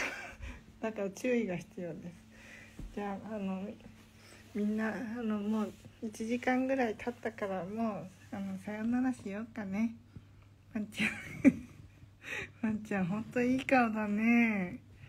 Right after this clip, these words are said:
もう、スクショタイム、これ。ほんとに。<laughs> まっちゃん、あの、じゃあ、さよならしようか。まっちゃん。まっちゃん。お利口さんだったね。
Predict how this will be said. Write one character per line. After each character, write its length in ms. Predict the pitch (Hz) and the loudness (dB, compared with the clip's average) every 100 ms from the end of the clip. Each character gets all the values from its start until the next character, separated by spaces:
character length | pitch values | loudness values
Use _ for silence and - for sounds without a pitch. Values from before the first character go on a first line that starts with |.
| - - - - - - | -20 -20 -18 -18 -18 -8
も 300 | 208 202 190 | -2 0 0
う、 40 | 190 | 0
ス 120 | - | 0
ク 140 | 277 | 2
シ 120 | 277 | 4
ョ 60 | 294 | 4
タ 240 | 285 285 | 6 6
イ 60 | 262 | 8
ム、 160 | 220 208 | 4 0
こ 180 | 190 | 0
れ。 480 | 185 180 180 175 170 - | 2 2 2 -2 -4 -2
ほ 80 | 202 | 0
ん 120 | 190 | 0
と 200 | 190 202 | 0 0
に。 480 | 185 180 185 196 220 | 0 0 -2 -6 -8
<laughs> 1900 | - - - - - - - - - - - - - - - - - - - | -10 -18 -20 -20 -20 -20 -20 -20 -20 -20 -20 -20 -20 -18 -16 -18 -20 -20 -20
ま 60 | - | -20
っ 40 | - - | -18 -4
ち 80 | 208 | 0
ゃ 100 | 196 | 0
ん、 120 | 165 185 | -2 -2
あ 100 | 202 | 0
の、 260 | 190 185 | 2 2
じ 120 | 190 214 | 0 0
ゃ 80 | |
あ、 60 | 202 | 0
さ 140 | 190 | 0
よ 120 | 214 214 | -2 0
な 200 | 226 233 | 0 2
ら 160 | 240 | 0
し 180 | 247 214 | -2 -4
よ 120 | 214 | -4
う 40 | 220 - | -4 -4
か。 220 | 214 196 - - - - - - - - - - - - - - - - | -6 -6 -14 -20 -20 -20 -20 -18 -18 -18 -20 -20 -20 -20 -14 -4 -4 4
ま 60 | |
っ 40 | 254 | 4
ち 140 | - | 6
ゃ 120 | 233 254 | 4 4
ん。 120 | 269 - - - - - - - - - - - - - - - - - - - - - - - - | 2 -8 -20 -20 -18 -18 -20 -20 -20 -20 -20 -20 -20 -20 -20 -20 -20 -20 -20 -20 -20 -20 -20 -20 -4
ま 60 | 240 | 2
っ 40 | 233 - | 2 4
ち 60 | |
ゃ 80 | 202 | 4
ん。 180 | 220 226 - - - - - - - - - - | 4 2 -6 -20 -20 -20 -20 -20 -20 -20 -14 2
お 20 | |
利 80 | 220 | 2
口 200 | 214 254 | 2 0
さ 120 | 240 240 | 2 4
ん 100 | 254 | 4
だ 80 | |
っ 40 | 208 | 2
た 180 | - 156 | -2 -4
ね。 300 | 170 180 | 0 0